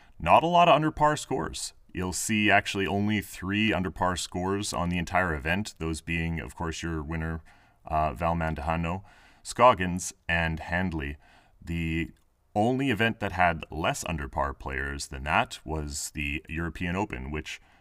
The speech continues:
Tatar was that one under par player. She took that event down by a good sixteen strokes. On the flip side, though, you've got the M P O division with a lot of eagles. This, the first round had more eagles than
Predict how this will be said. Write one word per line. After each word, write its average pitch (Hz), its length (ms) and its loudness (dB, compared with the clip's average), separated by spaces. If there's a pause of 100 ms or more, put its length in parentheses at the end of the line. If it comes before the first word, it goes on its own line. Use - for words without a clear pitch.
Tatar 82 480 0
was 78 360 -4
that 76 240 -2
one 78 300 -2 (160)
under 71 160 -8
par 69 460 -4 (440)
player. 101 320 0
She 87 280 -8
took - 200 -10
that 71 160 0
event 71 260 -6
down 71 260 -2
by 69 300 -6 (180)
a 80 40 -12
good 76 200 -6
sixteen - 500 -6
strokes. - 500 -10 (720)
On 151 160 6
the 175 80 0
flip 196 260 -4
side, 65 380 -2
though, 76 220 -2
you've 110 240 -2
got 92 360 2
the 87 220 0
M 98 140 2
P 90 160 0
O 101 100 4
division 80 540 0
with 87 280 -4 (120)
a 92 60 2
lot 85 640 2
of 80 200 -6
eagles. 73 520 -6
This, - 380 -4 (420)
the 87 120 -6
first 117 320 -2
round 90 500 0 (220)
had 82 260 4
more 90 240 2
eagles 82 540 -4
than 78 440 -4